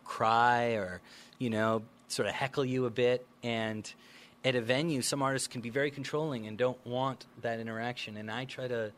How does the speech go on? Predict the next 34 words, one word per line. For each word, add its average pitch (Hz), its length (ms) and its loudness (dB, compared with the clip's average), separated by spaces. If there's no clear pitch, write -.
to 113 120 -8
live 123 320 2
in 107 160 -2
that 107 280 -4
and 117 100 -10
try 120 220 0
to 110 80 0
let 117 220 0
it 113 120 -6
be 117 140 -8
part 110 240 -2
of 101 80 -6
the 101 40 -6
show 117 380 -2
and 98 80 -8
let 104 100 -6
it 101 60 -8
be 107 100 -8
part 107 180 -4
of 101 60 -6
the 101 60 -8
experience 135 540 -6
because 101 500 -8
it 110 100 -4
is. - 380 2
So 120 120 -6
don't 117 200 0
deny 113 360 -2
it. 95 80 -12
Um, 107 480 -2
so 135 340 2
I 135 60 2
guess 151 260 2
that, 131 380 2